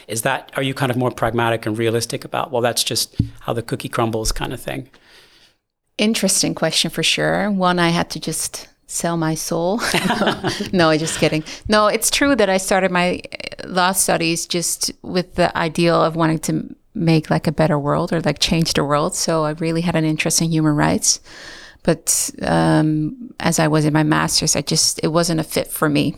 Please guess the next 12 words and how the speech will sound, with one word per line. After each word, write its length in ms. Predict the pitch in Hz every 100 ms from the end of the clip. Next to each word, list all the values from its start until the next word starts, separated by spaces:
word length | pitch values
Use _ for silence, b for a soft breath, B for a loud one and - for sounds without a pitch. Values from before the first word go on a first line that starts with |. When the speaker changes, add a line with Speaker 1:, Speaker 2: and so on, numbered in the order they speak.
| -
Speaker 2:
because 220 | - 170
Speaker 1:
Mm. 40 |
Speaker 2:
it 60 | 165
wasn't 260 | 160 156 151
pragmatic 560 | - 156 - 156 151
enough. 320 | 151 147 202 -
Speaker 1:
Yeah. 280 | 104 95 95 B B B B -
Speaker 2:
And 140 | 175
somehow 360 | - 175 165 165
I 60 | 160
just, 560 | 175 160 - - - -
uh, 400 | 165 160 160